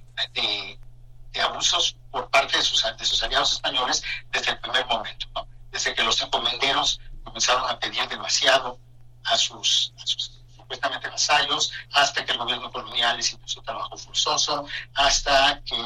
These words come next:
les despojaron tierras, hasta que mu-, muchas otras cosas. Y que entonces la, la violencia contra ellos,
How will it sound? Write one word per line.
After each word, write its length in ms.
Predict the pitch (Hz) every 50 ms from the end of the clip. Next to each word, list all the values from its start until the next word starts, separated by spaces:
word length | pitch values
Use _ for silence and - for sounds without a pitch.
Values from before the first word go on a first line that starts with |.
| 127 131 127 123
les 240 | 120 110 - - -
despojaron 600 | - - - - - - - 117 113 - - -
tierras, 520 | - - - - - - - - - - - - - - - -
hasta 420 | - 139 135 - - 139 139 139 -
que 140 | - -
mu-, 200 | - - 131 123 - - -
muchas 340 | 131 120 - - - - -
otras 240 | 117 117 113 -
cosas. 380 | - - - - - - - - - - - - - -
Y 100 | - - -
que 380 | - - - - - - - - - - - - -
entonces 480 | - - - - 190 - 156 143 - - - - - - -
la, 220 | 202 - - - -
la 140 | - - -
violencia 560 | - - - - - - - - - - -
contra 280 | - - - - - 139
ellos, 360 | 139 - 143 - - -